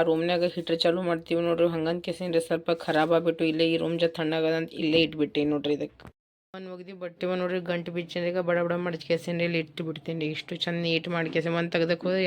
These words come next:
ಎಲ್ಲ ತೆಗಿತಾರೆ ಇವ್ರು. ವಾಷಿಂಗ್ ಮಷಿನ್ ತುಂಬ ಬಟ್ಟೆ ಆಗ್ಬಿಟ್ಟವ,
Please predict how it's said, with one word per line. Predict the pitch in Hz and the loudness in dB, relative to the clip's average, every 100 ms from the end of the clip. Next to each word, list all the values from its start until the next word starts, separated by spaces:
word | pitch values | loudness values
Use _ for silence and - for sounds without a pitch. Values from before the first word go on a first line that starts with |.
| 160 | 2
ಎಲ್ಲ | 160 175 | 2 0
ತೆಗಿತಾರೆ | 160 160 156 156 156 | 0 -2 0 2 2
ಇವ್ರು. | 156 165 _ _ _ _ - 160 | 0 -4 _ _ _ _ -10 -6
ವಾಷಿಂಗ್ | 156 - 170 | -6 -8 -12
ಮಷಿನ್ | 170 170 170 | -12 -12 -12
ತುಂಬ | 165 165 170 | -10 -8 -8
ಬಟ್ಟೆ | 160 151 165 165 | -10 0 4 6
ಆಗ್ಬಿಟ್ಟವ, | 160 160 160 156 | 6 2 4 6